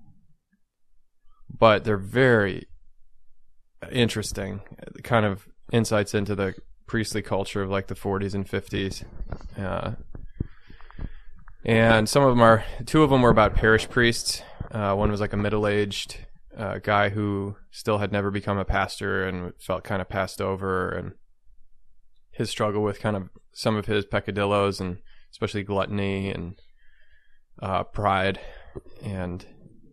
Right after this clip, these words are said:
it's just amazing the way that it, uh, really, like, from a guy that wasn't a priest, <clears throat> the, the ability to see into the interior life of a priest,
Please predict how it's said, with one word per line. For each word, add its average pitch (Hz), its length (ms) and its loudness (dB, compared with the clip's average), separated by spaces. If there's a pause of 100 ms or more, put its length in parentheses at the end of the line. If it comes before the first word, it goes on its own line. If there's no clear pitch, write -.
(840)
it's - 100 -6
just 123 140 0
amazing 110 460 4
the 95 80 0
way 101 280 2
that 90 140 -6
it, 90 200 -4 (480)
uh, 92 180 -8
really, 104 320 0
like, - 320 -6 (560)
from 120 160 0
a 107 80 2
guy 104 180 6
that 95 240 -2
wasn't 110 380 2
a 104 100 -2
priest, 117 480 -2
<clears throat> - 40 -10
the, - 840 0 (360)
the 113 100 -2
ability 104 420 0
to 95 100 -2
see 104 280 -4
into 98 400 -2 (920)
the 110 100 4
interior 113 460 6
life 117 260 8
of 117 120 -4
a 113 60 -8
priest, - 500 -2